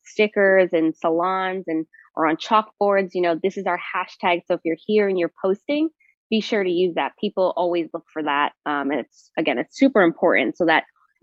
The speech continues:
um, when someone does click that hashtag, they can see everything that you've done, everything that you've been tagged in. Um, it's really, really, um,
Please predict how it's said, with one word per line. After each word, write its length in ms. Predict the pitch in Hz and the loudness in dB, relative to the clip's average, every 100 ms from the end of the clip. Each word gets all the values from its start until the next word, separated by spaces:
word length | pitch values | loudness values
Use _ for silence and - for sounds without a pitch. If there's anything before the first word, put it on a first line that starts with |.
| _ 165 | _ 0
um, 180 | 160 | 2
when 140 | 180 196 | 0 -2
someone 320 | 220 196 190 | -2 0 0
does 200 | 185 190 - | 2 0 -4
click 180 | - 208 | -8 -4
that 160 | 208 208 | -4 -2
hashtag, 460 | 214 208 - 208 190 | -2 -4 -4 -4 -4
they 100 | 202 | -2
can 200 | 220 214 | -4 -4
see 220 | 226 175 | -6 -2
everything 440 | 185 185 196 185 185 | 0 0 -2 0 -2
that 120 | 156 | 0
you've 200 | 160 160 | -2 -2
done, 240 | 190 185 | -4 -4
everything 420 | 170 175 180 175 175 | -4 -4 -4 -4 -4
that 160 | 156 _ - | -6 _ -8
you've 200 | 175 165 | -6 -2
been 140 | 143 | -2
tagged 400 | 151 214 196 190 | 0 2 4 4
in. 240 | 185 180 180 _ - - 151 | 4 4 2 _ -20 -8 0
Um, 160 | 160 | 0
it's 180 | 151 - | 0 -2
really, 460 | 180 190 196 185 165 | -2 2 4 4 2
really, 380 | 170 160 160 - | 0 0 0 -2
um, 420 | 131 123 160 | -4 -4 -6